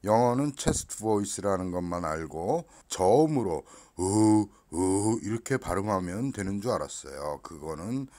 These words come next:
겁주는 소리였죠. 진짜 체스트 보이스는 마음의 소리였어요. 아까 그 곡선 있죠? 체스트 보이스 곡선. 그 곡선처럼 음, 음, 이거를 하려면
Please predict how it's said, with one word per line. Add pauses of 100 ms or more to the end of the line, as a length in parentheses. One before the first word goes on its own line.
겁주는
소리였죠. (300)
진짜
체스트 (120)
보이스는
마음의
소리였어요. (180)
아까
그
곡선
있죠?
체스트
보이스
곡선.
그
곡선처럼 (200)
음,
음,
이거를
하려면